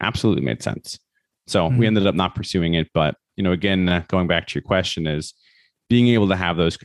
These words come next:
Speaker 1: hard conversations, knowing how and knowing when to have those conversations with your partner is absolutely critical.
Speaker 2: And then g-, give me an example of,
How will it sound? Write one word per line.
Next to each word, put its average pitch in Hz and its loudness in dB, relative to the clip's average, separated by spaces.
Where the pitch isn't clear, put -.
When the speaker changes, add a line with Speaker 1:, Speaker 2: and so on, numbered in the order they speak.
Speaker 1:
hard 92 -2
conversations, 80 -2
knowing 101 2
how 87 -2
and 85 -2
knowing 85 0
when 78 0
to 107 -2
have 85 -2
those 80 0
conversations 78 -2
with 78 -2
your 76 -4
partner 71 -2
is - -6
absolutely - -4
critical. - -6
Speaker 2:
And 165 4
then 196 2
g-, 180 -2
give 185 0
me 247 4
an 214 4
example 165 2
of, 139 2